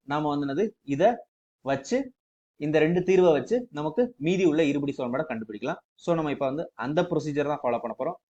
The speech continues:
So, அதுக்கு வந்து நமக்கு தேவை வந்து என்னது? ஒரு டானா தேவை. So, அந்த டானா போட்டாச்சு. போட்டதுக்கு அப்புறம் நம்ம என்ன பண்ண போறோம் அப்படின்னா, இந்த கெழுக்களை வந்து வரிசையா எழுதணும். So, நமக்கு இங்க வந்து என்னது? ஆறு. ஃபர்ஸ்ட் அதை செக் பண்ணிக்கலாம், ஆர்டர்ல இருக்கான்னு சொல்லிட்டு.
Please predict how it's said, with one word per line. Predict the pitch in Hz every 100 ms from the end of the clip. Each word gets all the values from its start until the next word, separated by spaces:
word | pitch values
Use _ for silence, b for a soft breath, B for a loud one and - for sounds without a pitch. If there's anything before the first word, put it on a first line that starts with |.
| _
So, | - 170
அதுக்கு | 147 147 170
வந்து | 175 175
நமக்கு | 147 123
தேவை | 135 143 131
வந்து | 127
என்னது? | 131 202 -
ஒரு | 127 202 _ _ 120
டானா | 131 131
தேவை. | 123 113 147 - _ _ _
So, | 131 123
அந்த | 120 131
டானா | 139 127
போட்டாச்சு. | 120 107 107 - b b b -
போட்டதுக்கு | 156 160 151
அப்புறம் | 139 147 139
நம்ம |
என்ன | 127 131
பண்ண | 135 120
போறோம் | 123 113
அப்படின்னா, | 117 175 -
இந்த | 135 151 -
கெழுக்களை | 156 170 202 185 135
வந்து | 139 139 117
வரிசையா | 123 147
எழுதணும். | 123 110 123 175 _ _ _
So, | - 147
நமக்கு | 135 135
இங்க | 123 127
வந்து | 127 127
என்னது? | 180 185 _ _
ஆறு. | 98 110 120 127 131 147 214 - _ _ _
ஃபர்ஸ்ட் | 156 156
அதை | 180
செக் | 143 147
பண்ணிக்கலாம், | 175 151 165 185 - _ _ _
ஆர்டர்ல | 120 151 151 135
இருக்கான்னு | 127 120
சொல்லிட்டு. | 120 117 214